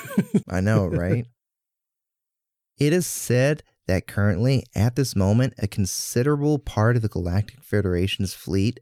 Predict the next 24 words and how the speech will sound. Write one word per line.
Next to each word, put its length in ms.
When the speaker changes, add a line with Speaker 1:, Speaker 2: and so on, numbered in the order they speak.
Speaker 2:
of 160
ships 400
are 120
present 520
around 360
the 80
Earth. 360
The 100
millions 480
of 120
ships 540
that 160
are 80
currently 460
hovering 500
around 540
Earth 380
are 120
roughly 560
split 400
into 380
the 120
three 280
layers, 540